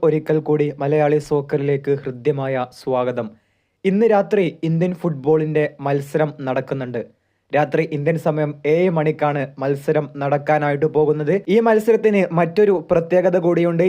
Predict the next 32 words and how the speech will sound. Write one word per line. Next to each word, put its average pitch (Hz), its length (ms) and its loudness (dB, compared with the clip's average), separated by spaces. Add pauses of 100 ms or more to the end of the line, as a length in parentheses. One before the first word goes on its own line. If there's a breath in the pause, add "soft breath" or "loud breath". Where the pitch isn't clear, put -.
ഇന്ത്യൻ 180 260 0
ഫുട്ബോളിന്റെ 175 640 0
എക്കാലത്തെയും 180 720 2
മികച്ച 165 360 -2
താരങ്ങളിൽ 165 640 2
ഒരാളായിട്ടുള്ള 156 800 2 (380 soft breath)
സുനിൽ 202 340 2
ഛേത്രിയുടെ 175 680 2
അവസാന 170 720 2
മത്സരമായിരിക്കും 160 1080 0
ഇന്ത്യൻ 160 280 0
ഫുട്ബോൾ 147 500 -2
ടീമിന് 160 320 0
വേണ്ടിയിട്ടുള്ള. 139 720 -4
കാരണം, 185 400 2
ഇന്നത്തെ 180 300 2
മത്സരത്തോടു 180 600 2
കൂടെ 180 260 2
താൻ 180 240 0 (100)
ഇന്ത്യൻ 175 260 0
ഫുട്ബോൾ 180 340 0
ടീമിന്റെ 170 420 0
ജേഴ്സിയിൽ 170 420 0
നിന്നും 165 320 -4
വിരമിക്കുമെന്ന് 165 760 0
സുനിൽ 156 320 -4
ഛേത്രി 160 380 -2
തന്നെ 156 260 -4
വെളിപ്പെടുത്തി 151 720 0
കഴിഞ്ഞിട്ടുള്ള 156 560 0
കാര്യമാണ്. 139 440 0
ഏതായാലും 170 540 0